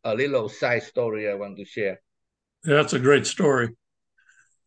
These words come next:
Speaker 1: And, and, and by the way, I kept telling my children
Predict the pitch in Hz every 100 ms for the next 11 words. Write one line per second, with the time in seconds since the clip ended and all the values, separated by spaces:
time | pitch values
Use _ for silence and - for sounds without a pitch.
0 | _ _ _ _ _ _ _ _ _ _
1 | _ - 160 160 - 170 160 - 160 151
2 | 147 165 170 151 147 139 117 - _ -
3 | 147 147 147 - 196 202 - _ - 180
4 | 185 185 180 175 170 - _ 131 135 127
5 | 123 - - 170 135 143 143 143